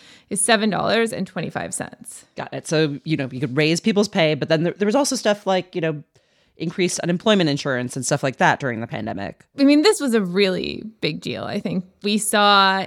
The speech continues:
Speaker 1: increased weekly unemployment benefits when the pandemic hit of six hundred dollars a week. Then, uh, they went down to three hundred with a bit of a lapse in between. We also saw the pool of people who could get unemployment insurance expand. So it was freelancers and contractors.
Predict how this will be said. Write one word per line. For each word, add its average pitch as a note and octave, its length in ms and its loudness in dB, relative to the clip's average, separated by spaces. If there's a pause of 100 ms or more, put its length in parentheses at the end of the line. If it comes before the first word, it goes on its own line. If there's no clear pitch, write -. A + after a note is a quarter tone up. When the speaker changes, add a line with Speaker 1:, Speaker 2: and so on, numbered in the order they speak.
Speaker 1:
increased A#3 580 0
weekly A3+ 300 0
unemployment G3+ 540 0
benefits F#3 560 -2
when E3+ 140 -6
the E3+ 60 -6
pandemic F3+ 500 -4
hit F4 320 0
of F#3 120 -2
six - 320 -6
hundred A#3 280 2
dollars G#3 420 0
a G3+ 80 -2
week. F#3+ 380 -2
Then, F3+ 260 0
uh, A#2+ 240 -6
they F#3 160 -2
went F3 180 -2
down E3+ 280 -4
to F3+ 260 -4
three D#4 320 0
hundred G#3 480 2
with F3 160 -4
a F3 40 -4
bit - 180 -8
of - 300 -10
a - 120 -6
lapse D4 400 2
in A3+ 120 2
between. G3 560 0
We E3+ 120 2
also F3+ 280 0
saw F3+ 460 0
the F#3 220 -6
pool A3+ 500 4
of G#3 120 -4
people F#3+ 360 -2
who F#3+ 160 -6
could F#3+ 420 -4
get A3 240 0
unemployment B3+ 680 2
insurance B3 600 0
expand. B3 580 2
So G3+ 160 -4
it - 60 -10
was - 280 -12
freelancers A3 800 0
and F#3 100 -6
contractors. - 880 -6